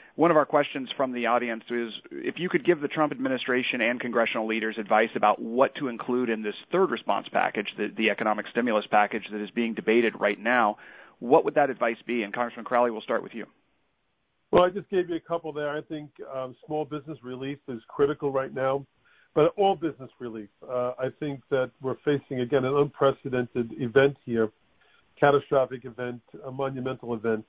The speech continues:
Speaker 2: to our economy. And I think everything, uh, and everything, and anything possible needs to be on the table. But we're talking about unemployment insurance. We're talking about,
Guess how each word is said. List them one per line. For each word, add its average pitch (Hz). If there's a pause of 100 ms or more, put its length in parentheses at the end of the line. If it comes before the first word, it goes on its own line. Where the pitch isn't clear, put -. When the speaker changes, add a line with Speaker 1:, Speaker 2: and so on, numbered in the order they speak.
(100)
Speaker 2:
to 123
our 117
economy. 120 (640)
And 127
I 127
think 131 (140)
everything, 147 (120)
uh, 131
and 135
everything, 139 (500)
and 139
anything 151
possible 127 (400)
needs 143
to 139
be 139
on 131
the 120
table. 120 (460)
But 147
we're 165
talking 175
about 151
unemployment 151
insurance. 123 (440)
We're 143
talking 160
about, 135